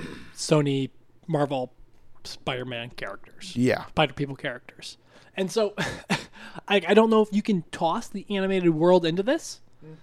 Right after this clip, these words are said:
Speaker 1: Maybe, maybe not. Um, because if that is allowed to be incorporated,
Speaker 2: I
Speaker 1: if
Speaker 2: feel like that's its own thing.
Speaker 1: that's its own thing. I
Speaker 2: I
Speaker 1: think
Speaker 2: feel
Speaker 1: it's its
Speaker 2: like.
Speaker 1: own thing too.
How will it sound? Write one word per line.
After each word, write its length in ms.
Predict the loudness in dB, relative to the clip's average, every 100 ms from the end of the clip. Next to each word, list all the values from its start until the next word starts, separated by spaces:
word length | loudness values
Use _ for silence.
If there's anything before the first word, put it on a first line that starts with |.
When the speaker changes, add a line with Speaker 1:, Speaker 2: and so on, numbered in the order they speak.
| -20 -20 _
Speaker 1:
Maybe, 240 | 2 4 6
maybe 240 | 4 4
not. 460 | 0 -2 -6 -10 -20 _ _ _ _ _ _ _ _ _ -4
Um, 640 | 0 2 2 0 -6 -10 _ -4
because 240 | 0 2
if 140 | 0 0
that 260 | -2 -4 -4
is 280 | 0 0
allowed 380 | 0 -2 0 -2
to 40 | 0
be 140 | 0
incorporated, 640 | 0 -2 -4 0 2 2 -2
Speaker 2:
I 60 | 0
Speaker 1:
if 40 |
Speaker 2:
feel 100 | 6
like 100 | 8
that's 180 | 8 2
its 120 | 2
own 140 | 0 2
thing. 280 | -4 -6 -6
Speaker 1:
that's 180 | -4 -2
its 80 | 2
own 160 | 2 4
thing. 220 | 0 0
I 40 |
Speaker 2:
I 20 | -2
Speaker 1:
think 80 |
Speaker 2:
feel 140 | 2 4
Speaker 1:
it's 80 | 4
its 60 |
Speaker 2:
like. 100 | 0
Speaker 1:
own 40 | -6
thing 220 | -10 -10
too. 260 | -12 -12